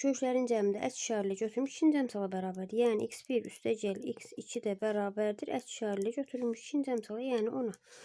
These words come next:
Və bunları ikisini birlikdə həll eləməkdən ötürü ikinci tənliyin hər bir həddini üçə vurum. Alıram iki X bir üstə gəl Üç x iki bərabərdir beşə. Beşə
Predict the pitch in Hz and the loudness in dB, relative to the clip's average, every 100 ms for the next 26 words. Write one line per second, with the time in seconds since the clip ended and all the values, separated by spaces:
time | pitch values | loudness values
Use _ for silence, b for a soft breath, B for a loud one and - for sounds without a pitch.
0 | B B - 262 269 254 247 - - 269 | B B -4 2 4 4 4 -2 -2 0
1 | 247 214 202 - 208 226 214 190 185 180 | 4 4 2 -2 0 2 2 2 0 -2
2 | 190 185 226 - - 247 233 226 196 185 | -4 -4 -4 -6 -2 -2 0 0 0 0
3 | 185 214 233 208 185 185 - 196 - - | 0 0 0 0 -2 -4 -4 -2 -2 -2
4 | 247 254 214 185 B B B B - - | -4 0 -2 -2 B B B B -4 2
5 | 254 240 269 269 - 277 240 247 - - | 4 4 2 -2 -4 -2 -2 -4 -10 -2
6 | 226 185 - - - - 247 214 190 - | 0 0 -4 -20 -8 -2 0 0 -4 -6
7 | _ _ _ _ 262 233 - - 233 - | _ _ _ _ -4 -2 -4 -8 -6 -8
8 | - 226 - 233 208 214 208 202 202 190 | -8 -8 -2 0 2 2 0 0 -2 -2
9 | 180 180 196 190 196 190 269 - _ _ | -8 -4 -2 0 0 0 0 -4 _ _
10 | _ _ _ _ _ _ _ b b b | _ _ _ _ _ _ _ b b b
11 | b b b b - 214 - 214 | b b b b -4 -2 0 0